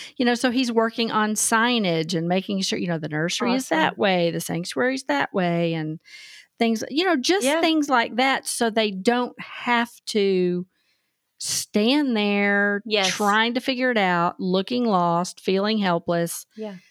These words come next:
Speaker 1: and then feeling abandoned if nobody
Speaker 2: Yes.
Speaker 1: recognizes they're standing there looking lost.
Speaker 2: And
Speaker 1: Um,
Speaker 2: even, you know, maybe you're in a tiny little church and that's not even an issue with needing signs or
Speaker 1: Mm-hmm.
Speaker 2: whatever, but just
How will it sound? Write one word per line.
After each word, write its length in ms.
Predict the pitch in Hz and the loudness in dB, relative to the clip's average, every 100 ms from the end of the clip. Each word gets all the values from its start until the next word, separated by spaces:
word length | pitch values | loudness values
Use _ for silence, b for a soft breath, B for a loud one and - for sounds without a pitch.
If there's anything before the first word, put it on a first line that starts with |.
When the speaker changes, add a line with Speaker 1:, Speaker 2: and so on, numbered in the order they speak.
| B _ - | B _ -2
Speaker 1:
and 220 | 180 175 | 0 2
then 360 | 196 202 196 | 2 2 -2
feeling 420 | 185 180 175 170 156 | -2 -2 -2 -2 -2
abandoned 680 | 165 180 220 180 170 180 - | 0 0 0 0 0 -2 -2
if 220 | 185 - | -4 -2
nobody 380 | 175 170 160 160 | 0 0 0 0
Speaker 2:
Yes. 80 | 147 | 0
Speaker 1:
recognizes 720 | 175 - 175 165 165 165 165 | 0 0 -2 0 -2 -4 -6
they're 180 | - 90 | -6 -6
standing 340 | - - - | -6 -6 -6
there 120 | 60 - | -8 -8
looking 360 | 185 - - | -8 -8 -8
lost. 480 | 58 58 - - - B B 202 | -6 -6 -6 -12 -18 B B -8
Speaker 2:
And 180 | 175 | 0
Speaker 1:
Um, 140 | 311 311 | 0 2
Speaker 2:
even, 540 | 330 359 370 339 254 - | 0 0 0 0 -2 -4
you 220 | 294 294 | 0 2
know, 300 | 254 233 220 | 2 0 -2
maybe 340 | - 247 294 339 | -4 -2 0 0
you're 160 | 339 | 0
in 80 | 302 | 0
a 80 | 269 | -2
tiny 380 | 262 202 277 247 | -2 -2 -2 -2
little 260 | 202 185 | -2 -4
church 300 | 180 175 180 | -4 -6 -4
and 100 | 185 190 | -6 -4
that's 200 | 196 214 | -4 -2
not 160 | 202 | 0
even 220 | 202 202 | 0 0
an 100 | 185 | 0
issue 340 | 180 - - 175 | 0 -2 -2 -4
with 220 | 170 - | -6 -6
needing 320 | 185 180 180 | -4 -2 -4
signs 460 | 180 185 185 180 170 | -6 -2 0 0 0
or 20 | |
Speaker 1:
Mm-hmm. 40 | 180 | 0
Speaker 2:
whatever, 340 | 175 196 196 | 0 0 -2
but 180 | 180 190 | -4 -4
just 420 | 285 359 - | -2 -2 -6